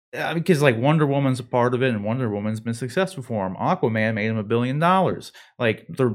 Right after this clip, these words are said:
they're already moving forward with the Flash movie they've been trying to make for four years now. So it's, like, not really a cul-de-sac if you're gonna keep building off of it. So that is kind of, like,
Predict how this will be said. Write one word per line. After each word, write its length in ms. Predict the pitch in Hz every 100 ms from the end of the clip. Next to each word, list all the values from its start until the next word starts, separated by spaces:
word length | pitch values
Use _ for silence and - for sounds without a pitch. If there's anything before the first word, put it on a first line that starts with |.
| 123
they're 240 | 127 110
already 380 | 123 131 127 127
moving 360 | 123 123 127
forward 420 | 117 147 170 165 117
with 140 | 113
the 80 | 110
Flash 420 | - 139 175 -
movie 260 | 107 98 104
they've 140 | 104
been 140 | 104 98
trying 240 | 110 107
to 60 | 104
make 240 | 95 107
for 100 | 113
four 280 | 110 101 101
years 320 | 143 220 202
now. 300 | 113 87 - - -
So 180 | - 143
it's, 140 | 120 131
like, 340 | 117 107 - _ _ - _ -
not 140 | -
really 200 | 247 170
a 40 | 139
cul-de-sac 640 | - 180 175 131 117 113
if 100 | 117
you're 100 | 120
gonna 180 | 123 110
keep 260 | 139 117
building 360 | 127 120 110 104
off 280 | 110 110 107
of 140 | 85
it. 160 | 69 -
So 220 | 110 98
that 160 | 110 123
is 200 | 143 143
kind 240 | 135 120
of, 100 | 110
like, 300 | 113 101 85